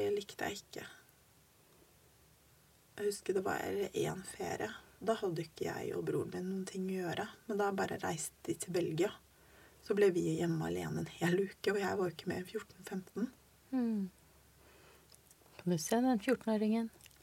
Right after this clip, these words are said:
Speaker 1: Mhm.
Speaker 2: Ja.
Speaker 1: Mhm.
Speaker 2: Hvordan har hun det i kroppen sin?
Speaker 1: Hun er litt sånn forv-,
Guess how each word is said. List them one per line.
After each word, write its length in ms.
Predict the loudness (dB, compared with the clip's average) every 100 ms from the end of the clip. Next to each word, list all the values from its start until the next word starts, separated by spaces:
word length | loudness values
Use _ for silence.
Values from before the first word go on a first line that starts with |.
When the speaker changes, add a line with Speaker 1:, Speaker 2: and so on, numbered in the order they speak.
| -20 -20 -20 -6
Speaker 1:
Mhm. 440 | 0 0 0 -2 -6 -12 -20 -8
Speaker 2:
Ja. 160 | -4 -2 -4 -14 -20 -20 -20 -20 -6
Speaker 1:
Mhm. 360 | -4 -4 -8 -14 -20 -20 -20 -12 0
Speaker 2:
Hvordan 220 | 4 6
har 180 | 6 8
hun 140 | 10 10
det 100 | 8
i 80 |
kroppen 360 | 6 2 4 4
sin? 280 | 6 4 0 -8 -20 -20 -20 -20 -20 -20 -20 -20 -20 -20 -20 -20 -20 -20 -20 -20 -20 -20 -20 -20 -20 -20 -20 _ _ -20 -20 -20 -20 -8
Speaker 1:
Hun 180 | 0 2
er 180 | 2 2
litt 260 | -2 -4
sånn 220 | -6 -4 -2
forv-, 260 | 0 -2